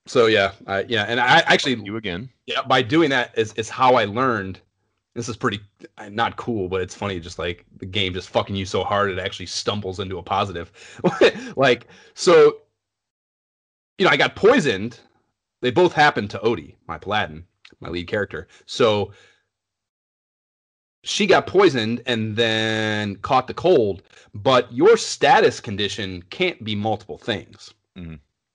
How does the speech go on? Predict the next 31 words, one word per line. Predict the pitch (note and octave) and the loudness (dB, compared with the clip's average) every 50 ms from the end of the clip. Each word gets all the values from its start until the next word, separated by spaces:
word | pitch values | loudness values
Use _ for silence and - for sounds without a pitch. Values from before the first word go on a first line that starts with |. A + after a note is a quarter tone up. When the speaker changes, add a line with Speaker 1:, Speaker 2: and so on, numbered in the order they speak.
| _ _ _ | _ _ _
Speaker 1:
So | - - C#3+ B2+ A#2 A2+ A2 G#2 G#2 G2 G2 - _ _ _ _ _ _ _ _ _ _ _ _ _ _ _ _ _ _ _ _ _ _ _ _ _ _ _ _ _ _ _ _ _ _ _ _ - | -4 0 2 2 4 2 2 0 0 -2 -4 -8 _ _ _ _ _ _ _ _ _ _ _ _ _ _ _ _ _ _ _ _ _ _ _ _ _ _ _ _ _ _ _ _ _ _ _ _ -8
the | B2 C3 | -6 -6
poison | B2 - - F3+ G3+ F3 C3+ C3+ A#2 G#2+ G2+ G#2 | -4 2 4 6 6 6 4 0 -2 -4 -4 -2
went | A#2 C#3 B2+ | 0 0 0
away | A2 A2+ C#3 C#3 - - - - _ _ _ _ | 2 4 2 2 2 0 -8 -20 _ _ _ _
by | - F2 | -8 -8
catching | - - F#2+ - - D#2+ | -8 -8 -10 -12 -12 -14
the | D2+ - | -16 -12
cold, | - F#2 D#2 D2 C#2+ D#2 G2 _ _ _ _ _ | -10 -10 -10 -10 -12 -18 -20 _ _ _ _ _
Speaker 2:
Oh. | A2 G#2+ | -8 -6
Speaker 1:
basically. | F2+ E2+ - - - - _ _ _ _ _ _ - | -6 -6 -6 -10 -16 -18 _ _ _ _ _ _ -16
Speaker 2:
Yeah, | - - | -10 -2
Speaker 1:
So, | - D#3 D3 C3 B2+ B2 A#2 A2+ - | 2 4 6 6 8 6 6 4 0
Speaker 2:
take | A2+ - - | -8 -16 -6
it. | _ | _
Speaker 1:
yeah, | - C3+ A#2+ | 0 2 2
'cause, | - - B2 | 0 -2 -2
like, | B2+ B2 A#2 | -2 0 2
that | C3 F3 E3 | 2 2 2
happened. | B2 C#3+ D#3 F3 D#3+ - A2+ G2+ G2 G2+ A2 - _ _ _ _ _ _ _ _ _ _ _ _ _ _ _ - | 4 4 4 4 4 2 0 0 -2 -4 -8 -10 _ _ _ _ _ _ _ _ _ _ _ _ _ _ _ 0
I | C#3 C#3+ | 2 2
didn't | B2 G2+ - - | 2 0 -4 -8
know, | E2+ G2 A2+ C#3 D3 - | -4 2 4 4 4 2
the | - A#2 | 0 0
way | A2+ C#3+ D#3 C3 | 4 6 6 6
I | G#2+ A2 | 4 2
learned | F#2+ F#2 F#2+ B2 E3+ G#3 F#3+ C#3+ G#2+ | -2 -2 0 2 2 2 2 0 -4
that | F#2+ F#2 E2 C#2+ E2 F#2 - - - _ _ _ _ - | -8 -12 -12 -10 -10 -10 -10 -12 -16 _ _ _ _ 0
<laughs> | - D3+ - D4 G3+ - G3+ G3+ - | 2 2 4 2 2 0 -4 -6 -2
was | A#2+ B2+ G#2+ | -2 0 2
not | A#2 C3+ B2+ A#2+ G#2+ - - | 2 4 4 4 2 0 -6